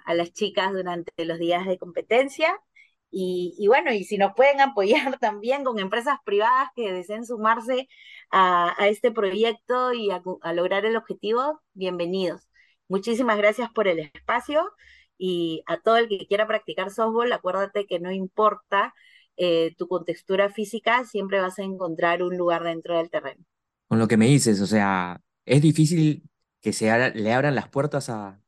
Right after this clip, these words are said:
Speaker 2: a un deporte como el softball hoy en el Perú?
Speaker 1: Es difícil que se abran las puertas. Yo creo que es retador, no es difícil, es retador para cualquiera que, que piense en, en hacerlo,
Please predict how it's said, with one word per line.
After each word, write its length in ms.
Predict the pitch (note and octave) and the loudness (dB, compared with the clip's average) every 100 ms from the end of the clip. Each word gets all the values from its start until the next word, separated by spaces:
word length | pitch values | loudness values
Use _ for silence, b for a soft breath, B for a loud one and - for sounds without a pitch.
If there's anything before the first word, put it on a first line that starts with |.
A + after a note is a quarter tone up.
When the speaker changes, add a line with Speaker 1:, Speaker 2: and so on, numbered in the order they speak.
| _ _ _ | _ _ _
Speaker 2:
a 60 | G2+ | -2
un 80 | |
deporte 320 | A#2 A#2 B2+ B2+ | 0 2 2 2
como 140 | A2 | 0
el 80 | F#2 | 0
softball 340 | B2 B2+ B2 | -2 -2 0
hoy 160 | C3+ D3 | 2 2
en 80 | C3+ | -2
el 80 | |
Perú? 300 | A2 A2 F3+ - _ _ _ _ - | -6 -8 -8 -12 _ _ _ _ 0
Speaker 1:
Es 140 | E4 | 2
difícil 880 | F4 E4+ D#4 D4+ D4+ D4 D4+ C#4 - _ _ | 2 0 0 0 0 0 0 -4 -10 _ _
que 540 | G#3+ G#3+ G#3 G3 F#3 F#3 | 2 6 6 4 2 2
se 160 | B3 | 4
abran 260 | A#3 A#3+ C#4 | 4 4 2
las 140 | G#3+ - | 0 0
puertas. 400 | - B3+ B3+ E4+ A4+ - _ _ _ _ _ _ _ | 0 0 0 -2 -2 -10 _ _ _ _ _ _ _
Yo 220 | B3+ F4 | -6 -4
creo 240 | G4+ G4 - | -2 -2 0
que 120 | D#4 | 0
es 80 | D4+ | 2
retador, 680 | D4+ D4+ F3 E3 E3+ - - _ _ _ _ _ | 0 2 0 2 2 -2 -10 _ _ _ _ _
no 160 | - G#3+ | -8 -2
es 120 | G#3+ | -2
difícil, 380 | G#3+ - C3 - | -2 -8 -12 -6
es 100 | F#3 | 0
retador 520 | A#3 A#3 F3 F3 F#3 | 0 2 2 2 2
para 200 | G#3+ G#3 | 4 4
cualquiera 420 | F#3 D#3+ E3 F3 | 2 -2 0 -2
que, 320 | F3+ F3+ D#3 - _ | -2 -4 -4 -6 _
que 320 | - D#3+ D3+ - | -6 -2 -2 -2
piense 540 | G3 F#3 F#3 F3 F#3 | 2 2 2 -2 -2
en, 180 | F3 E3+ | -2 -6
en 220 | - D3+ C#3+ | -10 -10 -10
hacerlo, 560 | D3 D#3+ D#3 E3 - | 0 2 2 0 -2